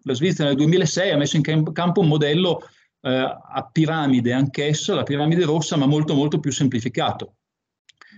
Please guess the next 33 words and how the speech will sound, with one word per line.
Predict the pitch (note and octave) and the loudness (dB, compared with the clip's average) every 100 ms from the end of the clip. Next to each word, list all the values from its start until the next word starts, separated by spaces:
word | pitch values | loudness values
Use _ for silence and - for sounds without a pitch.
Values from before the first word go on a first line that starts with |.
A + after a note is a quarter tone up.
| - | -20
Ci | - | -6
sono | C#3+ C#3 | 0 2
degli | C3+ | 2
orsi | D3 B2+ C3+ | 0 0 -2
discreti, | E3+ - E3 G3 G3+ A#3+ B3 - | -2 -2 0 0 2 0 0 -6
ci | B2+ | -4
sono | D3 C#3+ | 0 2
degli | C#3+ | 2
orsi | D#3+ - | 0 -2
problematici, | B2+ D#3 G3 E3+ D#3 G#3+ G#3 | 0 2 2 2 0 0 0
ci | A3 | 0
sono | B3 A#3+ | 2 2
degli | G#3+ D#3 | 2 2
orsi | D3+ F#3+ | 0 -2
pericolosi. | F#3 D#3 F#3+ F3 G2 F2+ - _ _ _ | -2 -2 0 0 0 -4 -12 _ _ _
Per | D3 | -4
questi | C#3+ D#3+ G3 | -2 -2 0
ultimi | F#3+ - A#2+ A#2 A2+ - - | 0 2 2 2 0 -8 -8
attuo | C#3+ C#3 | -4 0
l'abbattimento | B2+ B2+ C#3 F#3 F#3 G#3 G3+ A#3 | 0 0 -2 0 2 2 2 0
senza | F#3+ G3 G3 - | 0 0 0 0
nessun | C#3+ C#3 C3 | 0 2 0
tipo | A#2+ D3+ | 0 0
di | B2 | 0
discussione, | A#2 A#2+ F#3+ - B2 A2 C#3+ F3 - - _ - | 0 -2 -4 0 0 2 0 -4 -10 -20 _ -2
mentre | F3 F#3 | -2 0
per | F#3+ B3 | 0 2
gli | F3+ | 2
altri | A2 A2+ F#3 | 0 -2 -2
posso | B2+ A2+ - | -2 -2 -4
permettermi | - D3 C3 A2 D3+ D3+ | -4 0 0 0 0 0
anche | A2+ A#2 A#2 E3 | 2 0 -2 -2
di, | A2+ A#2 | 0 0